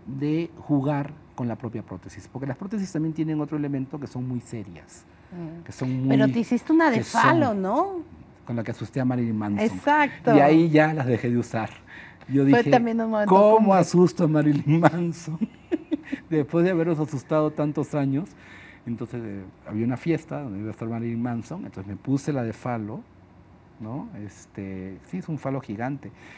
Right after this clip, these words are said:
Speaker 1: Y pasé, pasé por muchas experiencias. Porque aparte también lo que me gusta, como con la literatura, es ver las reacciones,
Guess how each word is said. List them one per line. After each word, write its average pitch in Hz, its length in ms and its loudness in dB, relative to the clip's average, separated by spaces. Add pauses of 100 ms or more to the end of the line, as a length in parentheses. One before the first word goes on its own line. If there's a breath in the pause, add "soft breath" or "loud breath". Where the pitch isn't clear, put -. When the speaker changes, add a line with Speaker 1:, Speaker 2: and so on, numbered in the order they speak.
(280 loud breath)
Speaker 1:
Y 135 100 -6
pasé, 117 300 -4 (300)
pasé 127 280 -4
por 147 160 -4
muchas 110 300 -6
experiencias. 90 500 -8 (220)
Porque 131 220 -6
aparte 180 240 -4
también 143 260 0
lo 127 100 -6
que 123 80 -10
me 113 100 -6
gusta, 117 400 -8 (280)
como 98 240 -6
con 98 160 -6
la 92 60 -6
literatura, 95 600 -8
es 104 80 -12
ver 107 200 -10
las 92 160 -12
reacciones, 78 560 -14